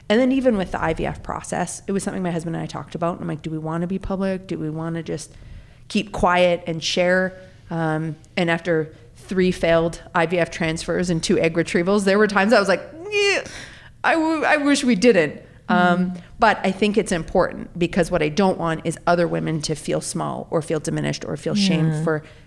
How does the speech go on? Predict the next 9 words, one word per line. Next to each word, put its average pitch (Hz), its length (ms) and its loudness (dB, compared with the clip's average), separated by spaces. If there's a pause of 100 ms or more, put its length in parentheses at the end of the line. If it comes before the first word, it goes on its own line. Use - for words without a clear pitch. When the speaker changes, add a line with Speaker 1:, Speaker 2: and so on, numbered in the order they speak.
(140)
Speaker 1:
struggling 180 640 -2
with 165 260 0 (240)
issues 208 380 0
that - 440 0
affect 214 320 -2
one 202 200 -4
in 202 200 -2
eight 202 160 -2
women 185 340 -4